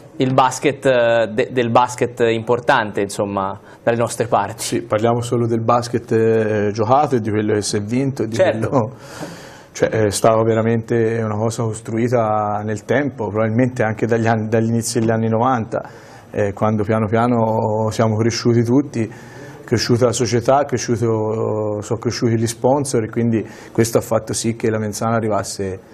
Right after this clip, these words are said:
Speaker 2: ai punti dove, dove è arrivata. Poi penso che ci manca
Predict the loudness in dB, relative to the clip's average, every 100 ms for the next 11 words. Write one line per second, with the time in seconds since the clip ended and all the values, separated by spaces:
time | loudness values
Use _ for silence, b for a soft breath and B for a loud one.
0 | B B -6 -6 -4 -6 -2 -2 0 -2
1 | -4 -6 0 2 4 2 0 0 -2 -8
2 | -6 -4 -6 -10 -16 B B B B B
3 | B B B -20 -20 _ _ 2 4 2
4 | 0 0 0 2 2 2 2 4 2 2